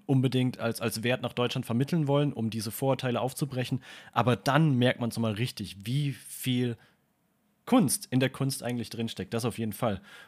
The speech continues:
Und Antu, wir haben jetzt ja schon vorhin den tollen Yo erwähnt.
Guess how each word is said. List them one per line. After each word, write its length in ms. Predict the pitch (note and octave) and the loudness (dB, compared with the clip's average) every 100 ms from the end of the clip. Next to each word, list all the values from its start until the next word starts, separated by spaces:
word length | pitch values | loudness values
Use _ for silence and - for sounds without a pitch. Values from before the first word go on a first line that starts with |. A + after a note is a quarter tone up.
| - | -2
Und 380 | C3+ C#3+ C3 - _ - | 2 2 2 -6 _ 0
Antu, 280 | D3 D#3 F3 | 2 2 2
wir 100 | B2 | 4
haben 140 | D3 | 4
jetzt 120 | D3+ | 4
ja 140 | C#3+ B2+ | 2 0
schon 260 | - B2+ | 2 -2
vorhin 520 | A#2+ - C3 B2 A#2+ A2+ | -2 0 2 2 0 0
den 260 | A#2 A2+ - _ - | -2 -2 -6 _ -8
tollen 400 | - D#3 C#3+ C3 | 4 6 6 4
Yo 260 | B2+ D3+ D#3+ | 6 6 6
erwähnt. 500 | A2+ G#2 G#2+ C#3+ | 2 0 2 0